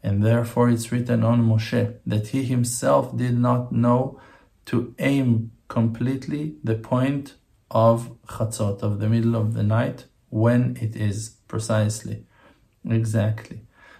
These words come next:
Because then it was still before the time of Matan Torah. It was before we got the Torah.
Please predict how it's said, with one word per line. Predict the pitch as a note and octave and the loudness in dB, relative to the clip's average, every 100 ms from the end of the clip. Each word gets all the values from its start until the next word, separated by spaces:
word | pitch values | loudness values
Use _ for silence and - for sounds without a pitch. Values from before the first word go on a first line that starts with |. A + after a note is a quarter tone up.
| - | -6
Because | A#2+ A#2 A2 G#2 | -2 0 0 0
then | G#2+ B2 D#3 - | 2 2 2 -2
it | B2+ B2+ A2+ | -2 -4 0
was | A2 G#2+ - | 0 0 -4
still | - C#3 D#3 | -4 0 0
before | B2+ A#2+ - - C#3 D3+ | 0 -4 -4 -4 0 0
the | D3 A#2 | -2 -6
time | - B2+ C3+ C#3 - | -4 -2 -2 -4 2
of | A#2+ A#2+ B2 - | 2 2 -2 -2
Matan | A#2 A2 A#2 A#2 | 0 2 2 2
Torah. | A2 G#2 G#2 G#2 | 0 -2 -2 -2
It | A2+ A#2+ | -6 -2
was | A2+ | -2
before | A2 A2 - C#3+ D3 | 0 -2 -2 0 2
we | C3+ A#2+ | 2 -2
got | A#2+ A2+ - | 0 -2 0
the | A#2 A2 | -4 -4
Torah. | G#2+ G#2 G#2+ | -2 -2 -2